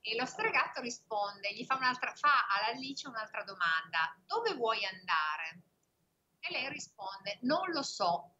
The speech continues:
E lo stregatto allora dice: "Non ha importanza." Ecco, allora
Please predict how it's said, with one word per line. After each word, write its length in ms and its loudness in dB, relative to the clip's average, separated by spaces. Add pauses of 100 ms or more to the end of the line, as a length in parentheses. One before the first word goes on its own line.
(920)
E 80 -14
lo 80 -2
stregatto 540 0
allora 300 0
dice: 680 -6
"Non 160 -8
ha 80 2
importanza." 1080 -4 (1000)
Ecco, 300 0
allora 320 4